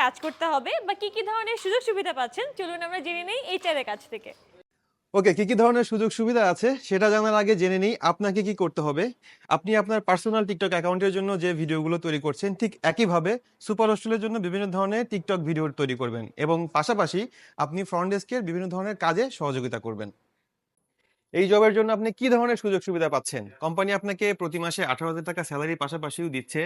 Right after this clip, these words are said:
Speaker 2: সেলস বোনাস, পারফরম্যান্স বোনাস, দুইটা ফেস্টিভ্যাল বোনাস এবং একজন সুপার হোস্টেলের মেম্বার পনেরো হাজার টাকা পে করে যে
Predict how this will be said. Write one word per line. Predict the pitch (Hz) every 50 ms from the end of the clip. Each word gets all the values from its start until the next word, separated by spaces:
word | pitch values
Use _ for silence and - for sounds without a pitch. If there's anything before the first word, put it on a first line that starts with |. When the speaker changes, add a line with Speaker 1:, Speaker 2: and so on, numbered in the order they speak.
| 185 _ _ _ _ - -
Speaker 2:
সেলস | 151 151 160 156 151
বোনাস, | 160 160 160 160 160 160 - - _ _ _ -
পারফরম্যান্স | 120 123 127 - 165 170 175 170 160 151 151
বোনাস, | 156 156 151 156 156 - _ _ - _ - 127
দুইটা | 131 139 139 151 143 -
ফেস্টিভ্যাল | 147 139 - - 175 160 170 165 160 151
বোনাস | 156 151 151 151 156 - - _ - _ _ - 135
এবং | 143 147 151 151 151 151 - - 139
একজন | 151 151 147 170 170 165 -
সুপার | - 190 - 190 185 185
হোস্টেলের | 185 170 - 202 196 196 202 202 208 202 196 185 147 139
মেম্বার | 156 185 202 180 143 131 147 190 208 _ _ _ _ _ -
পনেরো | 185 208 220 220 226
হাজার | 208 214 190 208
টাকা | 185 175 170 143
পে | - 143 143 135
করে | 143 135 139 147 131
যে | 139